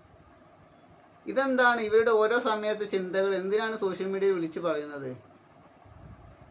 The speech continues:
ഈ ന്യൂസ് ചാനൽ ഇത്രയും തരം താഴാൻ പറ്റുമോ? കഷ്ടം.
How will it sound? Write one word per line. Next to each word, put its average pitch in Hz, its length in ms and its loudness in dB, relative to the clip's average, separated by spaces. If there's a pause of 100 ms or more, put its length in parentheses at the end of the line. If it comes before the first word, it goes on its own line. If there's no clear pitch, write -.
(240)
ഈ 277 200 -2
ന്യൂസ് 233 280 0
ചാനൽ 240 220 6
ഇത്രയും 233 400 2
തരം 220 340 2
താഴാൻ 208 320 2
പറ്റുമോ? 175 580 -2
കഷ്ടം. 143 480 -8